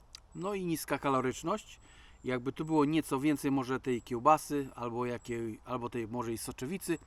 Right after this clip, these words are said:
może by to było bardziej kaloryczne. No ale w takiej formie zobaczymy, jak to jest. Zawsze można sobie coś tam jeszcze dojeść, jeśli komuś zależy na kaloryczności.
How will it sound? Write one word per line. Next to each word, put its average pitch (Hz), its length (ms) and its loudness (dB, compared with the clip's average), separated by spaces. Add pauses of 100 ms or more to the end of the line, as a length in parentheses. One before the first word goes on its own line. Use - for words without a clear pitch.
(200)
może 135 260 0
by 127 140 -2
to 123 100 -6
było 120 280 0 (380)
bardziej 120 340 0
kaloryczne. 131 600 -2 (480)
No 156 120 -6
ale 170 160 -2
w - 60 -16
takiej 143 280 -4
formie 127 460 0 (720)
zobaczymy, 123 540 -2
jak 120 180 -2
to 131 80 -2
jest. 160 320 -2
Zawsze 139 360 0
można 127 280 -2
sobie 117 240 -6
coś - 200 -4
tam 120 220 -6
jeszcze 127 280 -4
dojeść, 143 560 2 (420)
jeśli 120 460 -4 (140)
komuś 120 320 -4
zależy 117 380 -2
na 113 200 -4
kaloryczności. 170 920 0